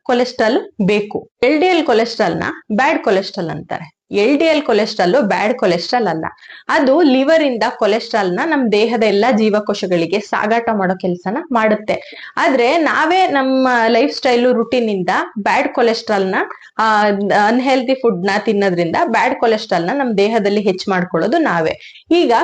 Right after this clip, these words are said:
ಕೆಲವ್ರು ಏನ್ ಮಾಡ್ತಾರೆ ಅಂದ್ರೆ ಸಂಜೆ ಆಯ್ತು ಅಂದ್ರೆ ಸ್ನಾಕ್ಸ್, ಚಾಟ್ಸ್ ತಿನ್ಲೇಬೇಕು, ಅದನ್ನೇ ತಿಂದು ಹೊಟ್ಟೆ ತುಂಬಿಸ್ಕೋತಾರೆ. ಮನೆಗ್ ಬಂದವರು ಊಟ ಮಾಡಲ್ಲ,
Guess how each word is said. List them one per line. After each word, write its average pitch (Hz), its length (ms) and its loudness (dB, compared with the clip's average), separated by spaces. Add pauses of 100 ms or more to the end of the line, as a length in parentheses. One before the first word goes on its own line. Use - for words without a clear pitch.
ಕೆಲವ್ರು 269 280 2
ಏನ್ 311 200 0
ಮಾಡ್ತಾರೆ 226 360 -2
ಅಂದ್ರೆ 180 260 -2
ಸಂಜೆ 247 300 0
ಆಯ್ತು 240 320 2
ಅಂದ್ರೆ 175 260 -2
ಸ್ನಾಕ್ಸ್, 247 520 -4
ಚಾಟ್ಸ್ 339 540 -4
ತಿನ್ಲೇಬೇಕು, 226 760 0
ಅದನ್ನೇ 294 360 2
ತಿಂದು 269 280 0
ಹೊಟ್ಟೆ 269 240 0
ತುಂಬಿಸ್ಕೋತಾರೆ. 214 1000 -6
ಮನೆಗ್ 320 320 0
ಬಂದವರು 233 680 0
ಊಟ 285 260 0
ಮಾಡಲ್ಲ, 185 380 0